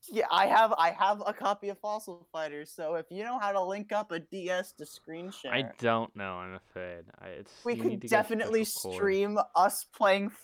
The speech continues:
Speaker 1: Fossil
Speaker 2: Fossil
Speaker 1: <laughs> Fighters.
Speaker 2: Fighters. That's
Speaker 1: Because
Speaker 2: so
Speaker 1: honestly,
Speaker 2: funny.
Speaker 1: it's such a good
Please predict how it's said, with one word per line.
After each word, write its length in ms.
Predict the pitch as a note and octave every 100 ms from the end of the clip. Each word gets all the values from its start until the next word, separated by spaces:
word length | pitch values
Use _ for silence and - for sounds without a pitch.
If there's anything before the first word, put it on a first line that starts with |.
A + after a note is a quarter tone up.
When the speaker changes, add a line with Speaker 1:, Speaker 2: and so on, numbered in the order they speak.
| -
Speaker 1:
Fossil 380 | F#3 E3 - -
Speaker 2:
Fossil 160 | -
Speaker 1:
<laughs> 100 | G#2
Fighters. 320 | - A2 - E4+
Speaker 2:
Fighters. 260 | B4 G4+ - _ - _ _ _ _ -
That's 300 | A#2+ G#2+ - - - - A#2
Speaker 1:
Because 400 | G#2+ A2 A3 G3+
Speaker 2:
so 140 | C#3 -
Speaker 1:
honestly, 500 | F#3 G3+ A3 - A3
Speaker 2:
funny. 340 | G3+ - F#2+ F#2
Speaker 1:
it's 100 | A2+
such 80 | A3
a 80 |
good 320 | G#3 F#3 E3+